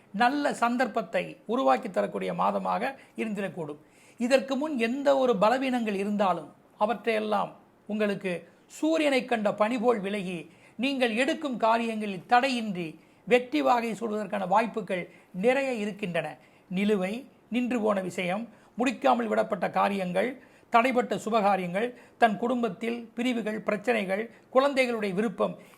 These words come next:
இவைகள் எல்லாம் அனைத்தும் மிகவும் சாதகமாக, அனுகூலமாக அமைந்திட ஆண்டவருடைய அனுகிரகமும் உங்களுக்கு சேர்ந்து இருக்கின்றன. எந்த ஒரு காரிய முயற்சிகளும்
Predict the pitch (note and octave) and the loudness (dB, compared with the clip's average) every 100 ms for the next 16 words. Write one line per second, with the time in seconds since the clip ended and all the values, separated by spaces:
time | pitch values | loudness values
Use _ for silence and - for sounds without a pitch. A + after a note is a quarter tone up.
0 | G#3+ A#3+ A3+ G#3+ G3+ A#3 B3 C4 C4 - | -4 -2 0 0 0 0 4 4 2 -2
1 | G3+ B3 F#3+ - G#3 F#3+ - _ G3 C4 | 0 0 0 -2 -2 -4 -12 _ -2 2
2 | D4 D4 D4 - G#3+ A3+ A3 G3+ F#3+ F3+ | 2 2 -4 0 2 2 0 0 0 0
3 | F#3 F3+ - - - A#3 C4+ C4 A3+ G#3+ | -2 -4 -8 -14 2 4 4 4 4 4
4 | G3+ F#3+ F#3+ F3+ F3 F3 - - G3+ C#4 | 2 -2 -2 0 0 0 -16 0 4 4
5 | C4+ B3+ A3 G3+ A3+ G3+ G#3 F#3+ F3+ E3+ | 4 2 2 2 2 2 2 2 -2 -6
6 | - _ G#3 G#3+ G3+ F#3+ - B3 C4+ B3+ | -14 _ -4 -2 -2 -4 -6 -2 0 -2
7 | G3 F3+ F3 D3+ D3+ C#3+ - - - G3 | -6 -6 -6 -4 -4 -6 -12 -20 -12 2
8 | A#3 C4+ C#4 C4+ A#3 A#3 A#3+ C4+ A#3 G#3+ | 2 6 6 6 2 4 4 4 0 -2
9 | A3 - F#3 F3+ F3 | -4 -4 -2 -2 -4